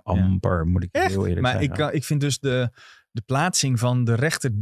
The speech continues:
Speaker 1: joystick op de Joy-Con,
Speaker 2: Ja?
Speaker 1: die vind ik niet lekker. Daar krijg ik kramp in mijn hand
Speaker 2: Oh, dat is niet best.
Speaker 1: Ik krijg dat, eh, ja, hoe zeg je dat? De bal van je hand, die bij mij dat gaat.
Speaker 2: <laughs> De bal, bal van je hand.
Speaker 1: Ja, zo heet dat.
Speaker 2: <laughs>
Speaker 1: Wat? Zo heet dat toch?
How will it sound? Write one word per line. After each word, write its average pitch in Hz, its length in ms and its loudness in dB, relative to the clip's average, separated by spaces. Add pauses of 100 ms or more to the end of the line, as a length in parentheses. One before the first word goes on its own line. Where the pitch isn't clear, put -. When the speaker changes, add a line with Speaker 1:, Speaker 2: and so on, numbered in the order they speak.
(320)
Speaker 1:
joystick 127 520 0
op 127 100 0
de 117 60 2
Joy-Con, 175 560 0
Speaker 2:
Ja? 117 300 0
Speaker 1:
die 143 120 -2
vind 147 140 0
ik 143 60 2
niet 131 140 2
lekker. 135 260 0
Daar 107 60 0
krijg 120 120 0
ik - 60 -20
kramp 147 300 0
in 110 80 0
mijn 107 120 0
hand 156 180 0
Speaker 2:
Oh, - 60 -8
dat 110 120 2
is 92 80 2
niet 104 120 4
best. 117 300 -2
Speaker 1:
Ik 113 60 -6
krijg 127 180 -2
dat, 131 200 -2
eh, 127 180 2
ja, 123 140 2
hoe 101 100 4
zeg 127 140 2
je 143 60 -4
dat? 143 100 0
De 123 60 2
bal 131 200 2
van 139 120 0
je 123 60 2
hand, 135 260 0
die 98 260 -4
bij 98 120 -4
mij 98 120 2
dat 98 160 2
gaat. 101 180 -2
Speaker 2:
<laughs> 120 80 2
De 101 100 4
bal, 107 320 0
bal 107 160 0
van 104 140 2
je 95 60 4
hand. 92 260 2
Speaker 1:
Ja, 208 60 0
zo 196 80 0
heet 226 120 0
dat. 180 160 -6 (380)
Speaker 2:
<laughs> - 280 -14
Speaker 1:
Wat? 190 140 -6 (420)
Zo - 160 -4
heet 190 80 0
dat 139 100 -2
toch? 165 200 -2